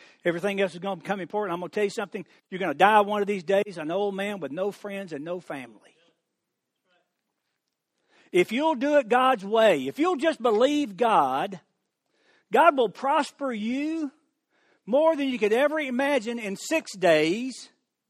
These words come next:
than what you can do in seven. It's just a truth. Faith is believing God. Listen, all we do is cheat ourselves.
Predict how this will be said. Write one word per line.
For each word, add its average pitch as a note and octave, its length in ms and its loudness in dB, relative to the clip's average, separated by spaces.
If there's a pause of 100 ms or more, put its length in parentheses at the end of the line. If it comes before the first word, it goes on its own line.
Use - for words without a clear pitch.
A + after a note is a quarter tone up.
(640)
than E3 140 -8
what G3+ 180 -2
you B3+ 160 -6
can G#3 200 -8
do F#3 420 -4 (440)
in F#3+ 140 -12
seven. C3+ 460 -8 (880)
It's G#3 160 -4
just D#4 200 -8
a C#4 40 -10
truth. D4 460 -10 (1600)
Faith B3 440 0
is F#3 640 0 (1300)
believing G3+ 420 0
God. E3+ 540 0 (4000)
Listen, G#3 220 -2
all B3 260 0
we B3+ 120 -4
do A3+ 200 -2
is F#3+ 120 -2
cheat A#3+ 260 -8
ourselves. - 840 -6